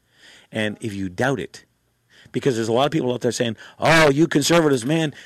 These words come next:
you want everybody to die in the streets with no health care." Look, we're not the ones. That, that is, that is such a ridiculous statement. You know, that, that all we ever care about is money and all we ever want is,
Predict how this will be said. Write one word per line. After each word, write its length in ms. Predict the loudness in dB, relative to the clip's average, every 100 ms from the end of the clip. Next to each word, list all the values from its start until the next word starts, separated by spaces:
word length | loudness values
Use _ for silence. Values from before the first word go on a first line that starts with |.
| -10
you 180 | -2 2
want 240 | 4 4
everybody 380 | 4 4 4 4
to 100 | 2
die 280 | 2 2 4
in 80 | 2
the 60 |
streets 320 | 2 2 2 0
with 100 | 0
no 120 | 2
health 260 | 4 2
care." 300 | 2 2 2 -2 _ _ _ _ _ 0
Look, 300 | 0 0 _ _ _ _ _ _ -4
we're 220 | 0 2
not 180 | 2 2
the 80 | 0
ones. 500 | 2 0 -4 -8 -10 _ _ _ _ _ -20 _ _ -20 -6
That, 220 | -4 -4
that 240 | -2 0
is, 220 | 0 -2 -8 -2
that 180 | -2
is 100 | 0
such 200 | -2 -2
a 60 | -2
ridiculous 460 | -2 -2 -2 -4 -4
statement. 420 | -6 -6 -10 _ _ _ _ _ -6
You 80 | 0
know, 120 | 2
that, 200 | 2 2
that 180 | -2 -2 _ -2
all 240 | 2 4
we 100 | 4
ever 120 | 2
care 200 | 0 0
about 220 | 2 2 0
is 100 | -2
money 300 | -4 -2 0
and 80 |
all 180 | 2 2
we 100 | 2
ever 160 | 2 2
want 300 | 0 -2 -2
is, 240 | -4 -6